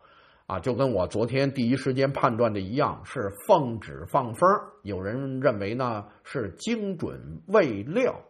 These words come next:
啊，给海外喂料，是这么个情况。因为这个时间确实是太巧了。周五呢，可能这人拿下，周六开的大型简报会，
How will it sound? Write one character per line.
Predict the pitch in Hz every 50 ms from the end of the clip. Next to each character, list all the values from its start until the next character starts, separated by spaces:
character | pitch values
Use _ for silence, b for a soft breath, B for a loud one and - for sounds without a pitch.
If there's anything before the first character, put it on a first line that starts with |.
| _ _ -
啊， | - - 82 87
给 | 120 104
海 | - - - 65
外 | 78 113 135 123
喂 | 117 143 143 113
料， | 120 160 196 - - B B B B B
是 | - - 151
这 | 143 240
么 | 247 151 -
个 | 85 80
情 | 156 - - - -
况。 | - - - - _ _ b b b b b b b b b b b
因 | b 247 277
为 | 302
这 | 294 359 320 254
个 | 143 123
时 | - - 147 147
间 | 160 165 165 165
确 | 165 - 247 156 123
实 | - 104 110
是 | 120 127
太 | 117 - 131 110 76 69 69 67 -
巧 | - - - - - -
了。 | - - b b b b b b b b b _
周 | - 240 240
五 | 208 147 104 82 82 90
呢， | 85 107 123 135 131
可 | - - 95
能 | 104 131
这 | 127 147 120
人 | 104 110 120
拿 | 131 120 98 117
下， | 120 - 147 104 78 67 87 -
周 | - 165 165 156
六 | 160 165 165 147 117 98 92
开 | - - 147 143 139 127
的 | 127 110 101
大 | 95 - 123 107
型 | 113 - 120 135
简 | 123 113 80 76
报 | 85 95 117
会， | 120 147 139 110 -